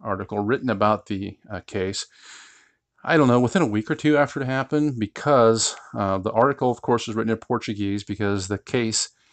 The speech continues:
the event happened, uh, down in Brazil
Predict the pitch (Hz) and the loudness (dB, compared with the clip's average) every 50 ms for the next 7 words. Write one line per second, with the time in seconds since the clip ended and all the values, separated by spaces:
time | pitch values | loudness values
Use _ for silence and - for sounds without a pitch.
0 | _ _ _ _ 107 104 104 92 117 131 127 - - - - 98 92 - - 117 | _ _ _ _ -4 -4 -2 0 0 0 -2 -2 -6 -6 -4 -4 -4 -4 -4 -4
1 | 107 110 92 - _ _ _ _ _ _ - - 92 90 82 87 92 95 104 107 | -6 -6 -6 -10 _ _ _ _ _ _ -10 -8 -8 -6 -4 -4 -2 -2 -2 0
2 | 110 120 117 107 113 131 127 110 104 104 117 120 117 | 0 -2 -2 0 2 2 4 4 4 4 2 0 -2